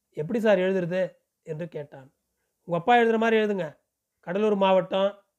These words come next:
விருத்தாசலம் நகரம், நம்பர் நானூத்தி பதினாலு, குறிஞ்சி தெரு"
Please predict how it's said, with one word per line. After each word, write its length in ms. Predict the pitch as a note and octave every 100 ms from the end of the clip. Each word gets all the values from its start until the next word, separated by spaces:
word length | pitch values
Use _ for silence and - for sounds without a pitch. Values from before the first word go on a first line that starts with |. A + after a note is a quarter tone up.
| _
விருத்தாசலம் 460 | F3 F#3 A3 G3 F#3
நகரம், 520 | E3+ E3+ F#3 F#3+ - _ _ _
நம்பர் 300 | F3+ F3+ F3+
நானூத்தி 400 | F3 G3 G#3+ G3
பதினாலு, 480 | F3 F#3 F#3+ F3+ F#3
குறிஞ்சி 360 | - G#3+ G#3 F3
தெரு" 440 | F3 F3+ F3